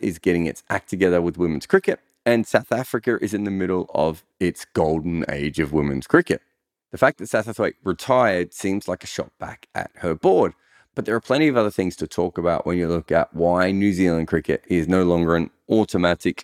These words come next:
top four team when you look at the sides around the world. Despite what looks like a very talented squad that they keep producing, their team doesn't seem to be getting the most out of itself. But we don't really know that much about that,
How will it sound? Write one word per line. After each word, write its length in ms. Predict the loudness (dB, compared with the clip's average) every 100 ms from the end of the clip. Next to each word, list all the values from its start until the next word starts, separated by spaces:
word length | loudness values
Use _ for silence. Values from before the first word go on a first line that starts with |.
| -12
top 300 | -4 -4 -4
four 400 | -4 0 2 0
team 580 | -2 -2 0 -2 -6 -6
when 160 | -2 0
you 60 |
look 200 | 0 -2
at 80 | -2
the 160 | -2 -2 -8
sides 440 | 0 2 2 -2
around 240 | -6 -6 0
the 80 |
world. 340 | 4 4 2 -6 _ _ _ _
Despite 420 | -6 2 4 4
what 160 | 2 0
looks 220 | 0 0
like 280 | 0 0 -2 _ _ _ _ _
a 80 | -2
very 280 | 2 2 2
talented 600 | -2 -2 0 0 -2 -4
squad 400 | 0 2 2 0
that 160 | -2
they 100 | -2
keep 300 | -2 -2 -4
producing, 680 | -4 -2 0 0 -2 -4 0
their 140 | 0 2
team 360 | 2 0 2
doesn't 240 | 0 -2 0
seem 180 | 2 2
to 60 |
be 80 | 0
getting 240 | 2 2 2
the 80 |
most 320 | 0 0 -2 -2
out 200 | 0 0
of 100 | -2
itself. 460 | -6 -6 -10 -10 _ _ _ _ 2
But 100 | 4
we 80 |
don't 200 | 6 4
really 180 | 4 2
know 220 | 4 2
that 160 | 2 0
much 200 | -4 -4
about 300 | -2 -2 -4
that, 220 | -10 -12